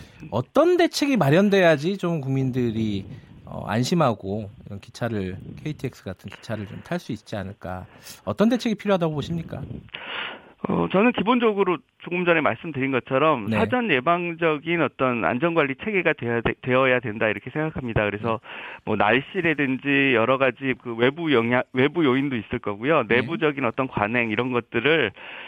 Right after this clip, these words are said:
Speaker 2: 사전 예방적인 체계로 이제 바꾸어서 그런 것들이 뭐 일정 위험이 나타나-, 위험한 징후가 나타나는 시기라든지 어떤 그,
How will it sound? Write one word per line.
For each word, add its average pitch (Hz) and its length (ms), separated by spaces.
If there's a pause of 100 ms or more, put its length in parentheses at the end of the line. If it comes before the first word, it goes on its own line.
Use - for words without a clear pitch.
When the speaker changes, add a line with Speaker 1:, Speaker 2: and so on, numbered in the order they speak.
(140)
Speaker 2:
사전 247 320
예방적인 147 880 (320)
체계로 165 480
이제 135 180
바꾸어서 120 800 (300)
그런 151 240
것들이 135 380
뭐 110 260
일정 151 480 (240)
위험이 165 1040
나타나-, 147 420 (100)
위험한 151 760 (160)
징후가 165 280
나타나는 135 760 (440)
시기라든지 165 680
어떤 113 460
그, 90 420